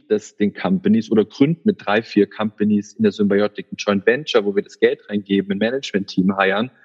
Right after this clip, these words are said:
und Druck drauf geben, aber eben Network-Effekte, Skaleneffekte nutzen können aus unserer Gruppe. Das ist das, was mir gerade unglaublich viel Spaß macht, an diesem Schachbrett zu sitzen, ähm, den Zugang zum Kapitalmarkt zu haben, was es uns einfach macht, auch Geld zu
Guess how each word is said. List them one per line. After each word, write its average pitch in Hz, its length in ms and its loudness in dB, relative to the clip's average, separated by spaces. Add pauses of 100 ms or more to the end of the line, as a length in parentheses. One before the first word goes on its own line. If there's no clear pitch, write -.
(140)
und - 240 2
Druck 139 220 0
drauf 92 360 0
geben, 95 340 2
aber 101 320 0
eben 104 260 2
Network-Effekte, - 1400 -4
Skaleneffekte 117 640 0
nutzen 98 340 -2
können 95 260 0
aus 107 360 0
unserer 95 420 -2
Gruppe. 95 480 -2 (340)
Das 101 180 2
ist - 120 -4
das, 98 160 2
was 92 220 -2
mir 95 240 2
gerade 92 420 2
unglaublich 127 460 2
viel 104 160 0
Spaß - 480 -2
macht, 104 200 -2
an 98 60 -2
diesem 92 220 0
Schachbrett - 720 -2
zu 90 100 -4
sitzen, 101 640 0 (460)
ähm, 98 420 2
den 98 120 -2
Zugang 143 420 0
zum 107 160 -6
Kapitalmarkt 123 800 -2
zu 117 100 2
haben, 113 240 0
was 101 160 -2
es 95 100 -6
uns 95 160 -2
einfach 117 460 -2
macht, 107 280 0
auch - 120 -20
Geld 113 280 2
zu - 120 -4